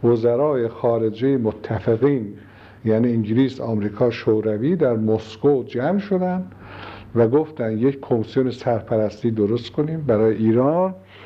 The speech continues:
ظاهر قضیه این بود که این کمیسیون حمایت خواهد کرد از فکر تشکیل انجمن‌های ایالتی و ولایتی،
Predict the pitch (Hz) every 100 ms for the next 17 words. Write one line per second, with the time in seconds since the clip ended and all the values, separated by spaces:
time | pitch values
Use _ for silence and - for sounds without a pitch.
0 | - - - - - - 120 113 120 117
1 | 131 170 151 120 127 185 147 120 - 117
2 | 110 107 156 180 - 127 110 - 117 98
3 | 120 117 117 165 165 120 110 107 - 113
4 | 104 101 113 110 - 175 175 - 120 113
5 | - 107 87 - 170 160 120 117 117 113
6 | 113 113 113 139 127 117 113 107 104 104
7 | 131 120 107 107 101 95 92 - 147 196
8 | 208 202